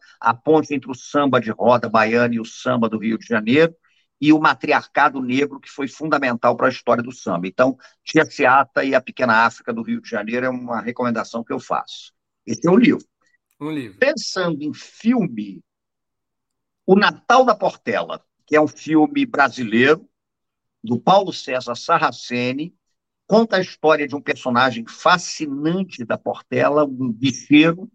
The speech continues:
Speaker 1: o Natal, do mundo do samba, né? Milton Gonçalves tá no filme e tal, e a Portela tá fazendo cem anos. Então,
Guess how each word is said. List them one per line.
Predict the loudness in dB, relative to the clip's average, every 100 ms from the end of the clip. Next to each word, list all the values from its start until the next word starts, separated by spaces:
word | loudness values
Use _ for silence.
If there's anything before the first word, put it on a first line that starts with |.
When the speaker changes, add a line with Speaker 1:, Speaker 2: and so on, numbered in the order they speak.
| _
Speaker 1:
o | -4
Natal, | -4 0 4 6 4 0 _ _ _ _ _
do | 4
mundo | 8 8 6
do | 2
samba, | -2 2 2 2 -4 -16 _ _ _ -4
né? | 0
Milton | 4 4 4 0
Gonçalves | -6 -10 -4 2 4 4 -2 -10
tá | -8
no | -8
filme | -8 -8 -8
e |
tal, | -4 -2 -2 -4 _ _ -2
e | 0
a | 2
Portela | 0 -2 -2 -4 -2
tá | -4
fazendo | -2 -2 -2 -12
cem | -8 -6 0
anos. | 0 0 -4 -10
Então, | -6 2 2 2 -10